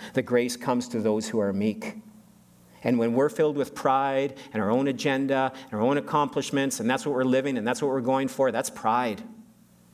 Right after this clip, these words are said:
And God says He opposes that. Oh, may God just crush the pride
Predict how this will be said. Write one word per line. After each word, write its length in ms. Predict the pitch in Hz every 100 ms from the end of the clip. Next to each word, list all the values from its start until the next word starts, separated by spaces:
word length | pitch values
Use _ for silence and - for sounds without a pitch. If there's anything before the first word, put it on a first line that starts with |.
| - - - - - - - - - - - - - 214
And 120 | 110
God 180 | 110 110
says 200 | 117 -
He 80 |
opposes 560 | 107 - 110 107 110 104
that. 380 | - - - - - - - - - - - - - -
Oh, 160 | 139 143
may 140 | 135
God 300 | 117 123 117
just 180 | 113 -
crush 500 | - 139 131 - - - -
the 100 | -
pride 680 | - 131 123 127 131 135